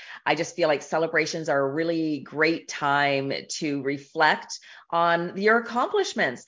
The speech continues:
A lot of times we celebrate the accomplishment, but, you know, we really need to acknowledge all that took into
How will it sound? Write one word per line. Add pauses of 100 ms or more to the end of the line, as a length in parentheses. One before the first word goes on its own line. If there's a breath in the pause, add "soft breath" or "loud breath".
(180 loud breath)
A
lot
of
times
we
celebrate
the
accomplishment,
but, (400 loud breath)
you
know, (440)
we
really
need
to
acknowledge (100)
all
that (220)
took
into